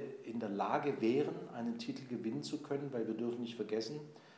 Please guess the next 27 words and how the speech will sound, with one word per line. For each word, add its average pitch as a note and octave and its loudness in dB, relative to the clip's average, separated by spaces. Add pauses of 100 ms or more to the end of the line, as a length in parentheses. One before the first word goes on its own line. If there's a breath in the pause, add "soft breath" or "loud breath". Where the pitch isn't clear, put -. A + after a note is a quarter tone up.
(200 soft breath)
wir A2+ 2
spielen A#2+ 0
nicht B2+ 0
wie A#2+ 2
im G#2+ 4
Fußball, C3+ 0
wo A#2+ 2
es A#2+ -2
tatsächlich A#2+ -2
sein B2 0
kann, B2+ -4
dass A2+ -2
zehn B2 -2
Spieltagen B2 -6
vor A2+ -2
Schluss C3 -2
eben A2+ -2
alles G#2+ -2
klar A#2+ -2
ist. - -8 (340 soft breath)
Diese A2+ -2
Entwicklung A2 0
gibt's C3 -4
ja D3 2
im C#3 0
Fußball C3+ -2
durchaus, C3+ -2